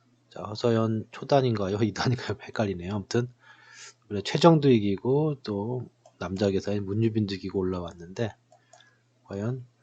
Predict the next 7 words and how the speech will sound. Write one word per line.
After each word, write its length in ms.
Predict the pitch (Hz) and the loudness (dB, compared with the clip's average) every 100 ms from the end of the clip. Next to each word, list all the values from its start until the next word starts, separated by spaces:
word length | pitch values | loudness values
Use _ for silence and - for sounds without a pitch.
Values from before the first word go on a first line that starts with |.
| _ _ _ - _ _ _ _ | _ _ _ -20 _ _ _ _
좀 200 | 95 92 | -20 -16
요즘 260 | 92 92 92 | -16 -14 -10
신흥 360 | - 135 131 | -8 -2 0
가구인 480 | 113 101 98 95 117 | 2 0 -2 -2 -2
이창석과의 680 | 98 - 104 104 95 98 101 | -4 -4 -2 -2 -2 -2 -2
대결은 280 | 90 98 101 | -2 -4 -4
어떨까요? 540 | 85 87 82 - 80 | -8 -12 -14 -16 -16